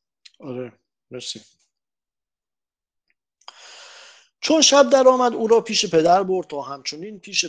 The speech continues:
پدر باز گفت. قباد عجب بماند از محتالی و دلیری مزدک و به یک بارگی شک از دل قباد برخاست و هم در حال موبد را بیاورد و قباد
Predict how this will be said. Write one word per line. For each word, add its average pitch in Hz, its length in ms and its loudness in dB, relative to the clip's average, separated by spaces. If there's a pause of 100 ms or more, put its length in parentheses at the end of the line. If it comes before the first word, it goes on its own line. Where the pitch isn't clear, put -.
پدر 131 200 -8
باز 123 280 -12 (160)
گفت. - 260 -20 (360)
قباد 277 300 0
عجب 262 420 -2
بماند 277 340 -6
از 196 160 -6
محتالی 151 560 -10
و 139 60 -10
دلیری 123 480 -10
مزدک 117 600 -20 (640)
و 202 100 2
به 196 140 2
یک 208 260 0
بارگی 202 440 0
شک 233 380 -4
از 160 140 -2
دل 208 200 -6
قباد 170 420 -8
برخاست 175 580 -4
و 147 40 -14
هم 196 280 -10
در 170 200 -4
حال 180 260 -12
موبد 175 440 -10
را 180 100 -10
بیاورد 147 680 -8
و 131 40 -12
قباد 143 400 -8